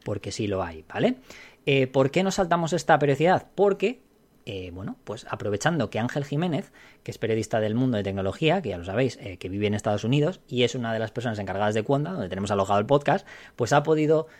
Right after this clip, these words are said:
eh, probar durante ya bastantes días, eh, los iPhone catorce y el iPhone catorce Pro, ¿vale? Y a nosotros, que lo que nos interesa es las cámaras, y es una de las cosas que más ha probado, pues le he pedido que venga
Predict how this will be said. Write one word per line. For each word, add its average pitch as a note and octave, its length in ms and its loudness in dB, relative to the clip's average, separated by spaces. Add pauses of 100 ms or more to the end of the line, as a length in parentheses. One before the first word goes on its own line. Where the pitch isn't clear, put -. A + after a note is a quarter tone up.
(160)
eh, C3+ 300 0
probar B2 440 2
durante A2 260 0
ya A2 120 4
bastantes A#2+ 680 0
días, C#3+ 400 2 (360)
eh, A2 360 0
los G#2+ 220 -2
iPhone C#3+ 340 0
catorce D3 480 0
y C#3 60 4
el A2+ 80 2
iPhone C#3+ 220 -4
catorce A#2 440 -4
Pro, - 340 -6 (320)
¿vale? A#2+ 360 -8
Y A#2+ 200 -4
a G#2+ 140 0
nosotros, B2 420 -2
que A2+ 80 -4
lo G2+ 100 -2
que G2+ 60 -4
nos G2 120 -6
interesa G#2 300 -2
es B2+ 80 2
las C3 140 2
cámaras, D#3+ 420 2
y A#2 40 -4
es A2 60 -2
una G#2+ 100 -2
de G#2+ 60 0
las G#2+ 80 -2
cosas A#2+ 240 -2
que G2 120 -8
más G2 180 -4
ha A2 80 0
probado, D3+ 480 4 (420)
pues A#2 340 2
le A2+ 220 2
he B2+ 60 4
pedido C#3+ 500 2 (220)
que G#2 140 -6
venga C#3 400 0